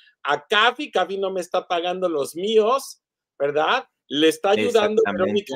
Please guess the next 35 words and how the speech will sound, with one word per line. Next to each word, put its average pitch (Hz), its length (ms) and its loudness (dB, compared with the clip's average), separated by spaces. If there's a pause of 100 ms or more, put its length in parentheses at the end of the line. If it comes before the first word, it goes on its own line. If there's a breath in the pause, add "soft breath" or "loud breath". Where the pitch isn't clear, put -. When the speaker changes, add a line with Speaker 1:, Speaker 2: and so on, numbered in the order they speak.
(120)
Speaker 1:
Castro 180 300 -8
a - 120 -8
Cafi, 196 360 0
le 196 160 -2
manda 180 260 -6
una 196 160 -4
lanita, 156 560 -4
¿verdad? 180 400 -2 (300 soft breath)
Y 147 160 -2
ella 190 200 0
está 269 200 -6
esperando 240 540 -4
que 202 100 0
se 180 120 -6
muera 214 260 0
la 190 140 0
señora 175 380 -4
para 160 220 -2
quedarse 175 440 -2
con 165 160 -2
un 196 140 -8
poco 202 260 -2
de 160 80 4
su 156 160 0
herencia, 190 560 -2 (460)
pero 202 800 6 (320)
tiene 214 280 -6
derecho 311 420 -2
a - 20 4
buscarle. 226 640 -2 (300)
Pero 208 260 8
que 220 140 10
venga 285 340 0
con 233 200 2
que, 214 260 2